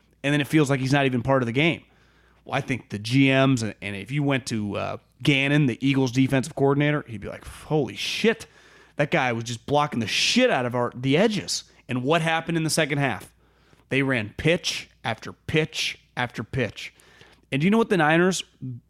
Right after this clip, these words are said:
when you have George Kittle, when you start getting in that flow, it's clear they're running the pitch to his side, right? Wherever eighty-five is, that's where they're coming. C-, and, and then,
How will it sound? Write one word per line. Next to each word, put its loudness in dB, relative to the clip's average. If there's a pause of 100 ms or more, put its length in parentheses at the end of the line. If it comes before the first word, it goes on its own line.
(280)
when 4
you 6
have 2
George 2
Kittle, 2 (600)
when 2
you 2
start -2
getting 4
in 6
that 2
flow, 2 (1400)
it's 2
clear 2
they're 0
running 4
the 2
pitch -2
to -4
his 2
side, 2 (120)
right? -2 (140)
Wherever 2
eighty-five 2
is, -6
that's -2
where 0
they're -6
coming. -2
C-, -6
and, -6
and -8
then, -4